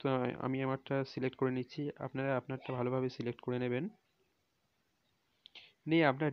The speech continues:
ডিস্ট্রিক্টটা select করবেন এবং, এবং ক্যাপচাটা দিয়ে submit অপশনে click করতে আপনার registration mobile নাম্বারে six digit একটি ওটিপি যাবে। সেই ওটিপিটি এখানে আপনারা submit করবেন। আপনার গত বছর যেই না-, number দিয়ে আপনারা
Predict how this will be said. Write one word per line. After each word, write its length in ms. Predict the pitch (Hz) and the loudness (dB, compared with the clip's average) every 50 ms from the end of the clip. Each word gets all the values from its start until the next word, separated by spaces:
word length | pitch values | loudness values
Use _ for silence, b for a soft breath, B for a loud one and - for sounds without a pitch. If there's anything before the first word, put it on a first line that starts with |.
| 127 135 | 2 0
ডিস্ট্রিক্টটা 420 | 131 - - - 160 - - 151 | -2 -2 0 -6 -4 0 0 0
select 300 | - - 139 143 143 - | 0 0 -4 -4 -4 -2
করবেন 300 | - 147 143 151 175 190 196 _ b b b b b - | 0 0 2 2 0 -2 -2 _ b b b b b -6
এবং, 180 | - 135 139 135 131 | -2 0 0 0 0
এবং 120 | 131 131 135 - - | -2 -4 -4 -2 0
ক্যাপচাটা 400 | 131 127 - - - 135 143 135 | 0 0 0 0 -2 -2 -2 -2
দিয়ে 160 | 135 139 139 - | -2 -2 -4 -2
submit 260 | - 123 120 131 135 135 | -2 -2 -2 -2 -2 -4
অপশনে 340 | 135 - - - 131 135 135 | -6 -6 -6 -6 -6 -6 -6
click 260 | - - 135 135 - - 151 | -4 -4 -6 -6 -2 -2 -2
করতে 200 | 143 - - 127 113 113 b b b b b - | -2 0 0 0 0 -2 b b b b b 0
আপনার 320 | 127 123 123 135 135 131 135 127 135 | 2 2 2 2 2 2 2 4 2
registration 440 | 131 135 135 - - - - 151 151 139 | 2 0 -2 -8 -8 -4 -2 0 0 2
mobile 200 | 123 123 127 127 131 131 | 2 2 2 2 0 -2
নাম্বারে 240 | 127 131 131 135 135 135 b b b b b - | 0 2 2 0 0 -4 b b b b b -20
six 360 | - - - 185 190 180 - - - 139 135 | -14 -4 -2 0 0 -2 -4 -14 -10 -4 -2
digit 260 | 135 131 139 143 139 | -2 0 0 0 0
একটি 220 | 135 123 - - 131 | 0 -2 -2 0 2
ওটিপি 280 | 123 120 120 123 123 127 123 123 | 2 2 2 0 -2 0 2 2
যাবে। 160 | 110 110 110 - b b b b b b b | 2 2 0 -2 b b b b b b b
সেই 200 | - - - 190 165 | -6 0 4 4 4
ওটিপিটি 380 | 131 127 147 143 160 156 156 135 131 | 4 4 2 -2 0 0 2 0 0
এখানে 180 | - 147 151 147 | 0 -2 -2 -2
আপনারা 280 | 135 135 135 127 131 151 180 - _ _ _ _ _ _ - | -2 0 0 0 0 0 -2 -4 _ _ _ _ _ _ -6
submit 320 | - 123 123 127 131 135 - | -2 0 0 0 0 -4 -4
করবেন। 300 | - 131 120 117 107 113 117 _ _ _ _ _ _ _ - | -2 -2 -2 -2 -2 -6 -8 _ _ _ _ _ _ _ -6
আপনার 440 | - - 123 - _ - 143 143 147 147 | -2 -2 -2 -2 _ -4 -2 0 0 0
গত 200 | 131 123 120 120 143 | 2 2 2 2 2
বছর 300 | 131 139 135 - 156 151 147 | 0 0 -2 -2 -2 -4 -2
যেই 200 | 135 131 127 131 | 0 0 0 0
না-, 160 | 131 123 - - - - 131 127 | 0 -2 -8 -10 -10 -8 -4 -2
number 260 | 123 120 123 135 139 135 135 | 0 0 2 0 0 0 0
দিয়ে 120 | 147 147 147 | -2 -2 -2
আপনারা 300 | 139 135 135 135 139 | -2 -2 -2 -2 -2